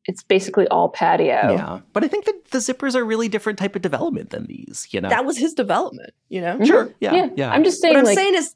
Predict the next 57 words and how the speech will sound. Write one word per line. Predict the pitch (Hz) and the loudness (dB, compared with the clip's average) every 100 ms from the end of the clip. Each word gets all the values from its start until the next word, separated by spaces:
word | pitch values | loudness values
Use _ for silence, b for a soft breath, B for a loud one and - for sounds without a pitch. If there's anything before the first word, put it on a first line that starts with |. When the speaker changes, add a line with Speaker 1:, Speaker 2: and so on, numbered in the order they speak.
| _ - | _ -8
Speaker 3:
he | 440 | -4
could | 494 494 | -2 0
do | 523 508 539 508 | 0 2 2 2
both, | 190 - - | 0 -6 -4
you | 208 | -2
know? | 185 294 | -2 -2
Speaker 1:
he | - | -2
can | - 508 | 4 6
make | 262 233 | 6 6
Speaker 3:
<laughs> | 190 | 4
Speaker 1:
whimsical | 214 240 233 - 185 | 4 4 4 4 2
things | - 226 220 214 | 2 4 4 4
as | 190 196 | 2 2
long | 220 214 | 2 2
as | 180 | 2
they're | 170 165 160 185 | 0 0 -4 -4
useful | 185 208 - - | 0 0 -2 -10
to | - 170 | -8 -8
people | - - - - - | -8 -6 -6 -2 -2
is | 190 | -2
how | - - | -2 0
I | - - | 0 0
Speaker 3:
Oh, | |
Speaker 1:
feel | - | 0
Speaker 3:
for | - | 0
Speaker 1:
about | - - | 0 -2
Speaker 3:
sure. | - | -2
Speaker 1:
it. | - _ _ _ _ | -6 _ _ _ _
Speaker 2:
Yeah, | - 87 80 _ _ - | -10 -10 -10 _ _ -20
yeah. | 120 - B B B | -20 -20 B B B
I, | - - | -6 -2
I | |
guess | 269 - | -2 0
the | 392 | 0
only | 156 156 | 2 0
thing | 156 143 | 0 0
that | 120 | 0
I'd | 104 107 117 _ 127 | -2 -6 -10 _ -6
add | 120 123 | -4 -2
to | 151 | -2
this | 139 156 - - | 0 -2 -2 -4
is | 127 117 110 127 - | -2 -2 -4 -6 -4
in, | 139 131 - | -2 -2 -2
in | 151 147 | -2 0
Andrew's | 127 123 120 120 | 0 -2 0 -2
article, | - 110 110 - 120 | -2 -4 -4 -2 -2
there | 117 | 0
are | 117 | -2
some | - 120 | -2 -2
really | 107 107 107 | -2 -2 -4
cute | - - 107 110 _ _ | -8 -8 -6 -6 _ _
quotes | - 101 - - | -8 -6 -6 -6
from | 120 120 | -4 -4
Kavanaugh | - 113 113 113 113 135 | -4 -4 -2 -2 -4 -4
about | 110 - 90 113 - | -6 -6 -4 -4 -6
the | - | -8
building. | 113 113 131 143 160 | -4 -2 0 -2 -2